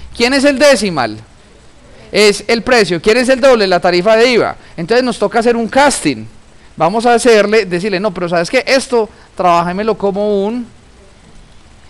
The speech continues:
decimal", y así ya no pone problema.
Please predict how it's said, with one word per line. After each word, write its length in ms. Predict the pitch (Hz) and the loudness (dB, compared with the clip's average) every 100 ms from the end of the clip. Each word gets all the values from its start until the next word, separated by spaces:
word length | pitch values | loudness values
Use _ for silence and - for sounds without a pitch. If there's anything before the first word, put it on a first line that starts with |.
| - | -12
decimal", 680 | 156 202 185 214 226 226 214 | 0 0 0 -2 0 -2 -2
y 60 | 185 | -4
así 480 | 233 254 208 247 254 - - - - - - - - - - - | -4 -2 -4 -4 -8 -16 -20 -20 -20 -20 -20 -20 -20 -20 -20 -16
ya 140 | 127 | -12
no 80 | 127 | -12
pone 240 | 139 156 160 | -8 -8 -6
problema. 480 | 190 220 269 156 | -4 0 0 -2